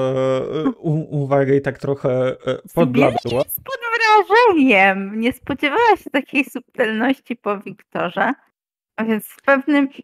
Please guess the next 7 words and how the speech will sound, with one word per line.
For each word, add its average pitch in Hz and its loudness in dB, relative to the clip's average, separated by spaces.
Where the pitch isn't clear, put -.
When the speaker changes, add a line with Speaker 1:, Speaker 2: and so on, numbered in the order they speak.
Speaker 2:
nowo 277 4
takim 339 -2
odkrytym - 0
szacunkiem 254 2
się 180 -10
patrzy 185 -2
na 220 0